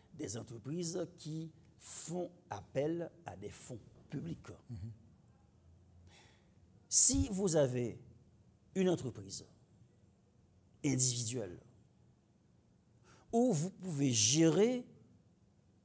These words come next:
Speaker 1: presque tous les aspects importants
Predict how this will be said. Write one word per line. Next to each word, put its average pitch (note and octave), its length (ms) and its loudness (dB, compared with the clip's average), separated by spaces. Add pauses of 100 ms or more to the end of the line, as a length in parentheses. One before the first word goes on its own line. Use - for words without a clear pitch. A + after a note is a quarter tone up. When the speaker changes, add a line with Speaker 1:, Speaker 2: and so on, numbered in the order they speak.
(1200)
Speaker 1:
presque G3 760 6
tous A#3 120 2
les G3 280 8
aspects - 520 4
importants C#3+ 720 -2